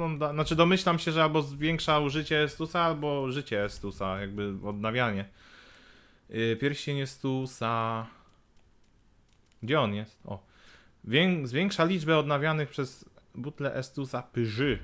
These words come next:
ale on waży trochę. Na razie nie potrzebuję. Później może założę.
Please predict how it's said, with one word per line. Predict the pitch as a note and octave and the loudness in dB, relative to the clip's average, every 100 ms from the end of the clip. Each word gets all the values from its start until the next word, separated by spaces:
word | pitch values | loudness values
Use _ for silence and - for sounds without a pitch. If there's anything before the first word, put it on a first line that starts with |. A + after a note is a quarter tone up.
| - | -6
ale | G#2 A2+ | -2 0
on | A2 | 4
waży | A#2+ G#2+ F#2+ | 6 4 0
trochę. | F2+ F#2+ F2+ - | -6 -8 -10 -4
Na | B2+ | 2
razie | C#3 B2+ | 2 2
nie | B2+ | -2
potrzebuję. | A#2 A#2 - A#2 G#2+ G#2+ B2 A#2+ - - - - - - - - - - | -4 -6 -6 -2 0 -2 -4 -10 -20 -20 -20 -20 -20 -20 -18 -18 -18 -6
Później | C3 A#2+ B2 | -2 0 0
może | A#2+ A2+ | 2 2
założę. | A2+ A#2 A2+ G#2 A2 | 2 4 2 2 -2